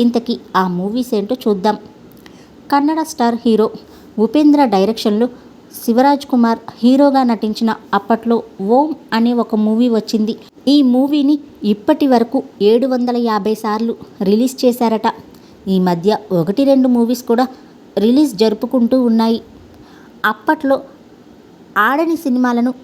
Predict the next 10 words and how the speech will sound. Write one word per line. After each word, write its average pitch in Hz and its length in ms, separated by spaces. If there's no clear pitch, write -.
ఇప్పుడు 294 240
థియేటర్స్లో 277 560
రిలీజ్ 247 320
చేసి 233 260
నిర్మాతలు 240 500
క్యాష్ 226 320
చేసుకుంటున్నారు. 220 720
ఈ 226 40
లెక్క 190 200
ప్రకారం 247 400